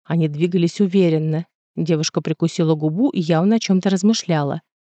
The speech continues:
"Хрипатый дракон. Эта леди что, и шить умеет?"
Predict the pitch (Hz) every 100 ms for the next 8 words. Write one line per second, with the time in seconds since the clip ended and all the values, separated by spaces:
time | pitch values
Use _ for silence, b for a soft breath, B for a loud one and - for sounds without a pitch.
0 | _ _ _ _ - 170 160 - 151 147
1 | 156 156 160 - 175 160 - _ _ _
2 | _ _ _ 160 - 170 180 165 180 -
3 | 196 156 _ _ _ _ - 202 - 285
4 | 311 339 302 254 143 -